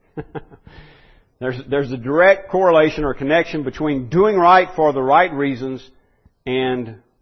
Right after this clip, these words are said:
reward. We are promised reward. Now, um, let me throw this out to you, 'cause I think this is a great explanation here. This comes from, uh, Augustine of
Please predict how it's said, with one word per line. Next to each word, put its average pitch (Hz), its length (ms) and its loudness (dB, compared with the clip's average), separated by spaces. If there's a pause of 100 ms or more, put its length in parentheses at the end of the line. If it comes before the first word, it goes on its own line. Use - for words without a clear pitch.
reward. 107 640 -10 (1500)
We 117 120 -8
are 113 120 -4
promised 110 560 -8 (1700)
reward. 107 540 -10 (2000)
Now, 113 300 -10 (1080)
um, 104 460 -10 (3500)
let 117 140 -12
me 113 80 -8
throw 113 240 -8
this 127 180 -6
out 98 200 -8
to 101 100 -14
you, 95 100 -14
'cause 98 160 -18
I 104 60 -12
think 120 200 -12
this 104 160 -16
is 98 100 -20
a 98 40 -16
great 110 300 -10
explanation 104 640 -16
here. 107 240 -16
This 107 160 -20
comes 117 240 -14
from, 110 280 -14
uh, 110 40 -12
Augustine 117 800 -8
of 104 140 -16